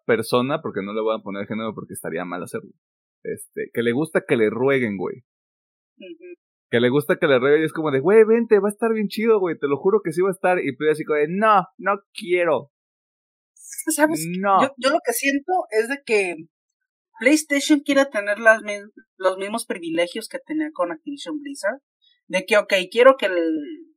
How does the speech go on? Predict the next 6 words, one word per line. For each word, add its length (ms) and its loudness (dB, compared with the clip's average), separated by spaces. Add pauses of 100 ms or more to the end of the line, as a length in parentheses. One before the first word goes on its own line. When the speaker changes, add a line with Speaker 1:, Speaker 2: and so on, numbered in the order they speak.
(240)
Speaker 2:
multijugador 1200 4
salga 460 0
antes 320 -8
acá 220 -2
en 100 -6
Play, 360 0